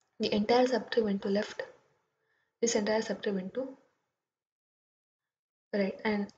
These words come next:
I mean the positions exchange. So you see seven, six and nine ex-, exchange to nine and six. Again one comma three exchange to three comma one.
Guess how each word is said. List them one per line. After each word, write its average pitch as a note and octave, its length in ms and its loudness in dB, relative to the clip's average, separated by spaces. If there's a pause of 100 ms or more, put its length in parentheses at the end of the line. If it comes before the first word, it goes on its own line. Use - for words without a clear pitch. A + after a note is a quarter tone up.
(140)
I - 20 -12
mean G#3+ 180 -4
the G#3+ 100 0
positions A3 500 -2
exchange. G3 400 -8 (340)
So - 220 -2
you A#3 120 -4
see B3 260 -4
seven, G3+ 500 -4
six - 300 -6
and A#3 120 -4
nine G3 200 -4 (100)
ex-, - 100 -14
exchange A#3 540 -4
to B3 80 -4
nine G3+ 240 0
and G3 160 -4
six. - 260 -14 (400)
Again A3 200 2
one G3+ 160 -2
comma A#3+ 240 -6
three A#3+ 180 4
exchange G#3 340 -2
to A3 80 0
three G#3+ 180 2
comma F#3+ 240 -4
one. E3+ 160 -14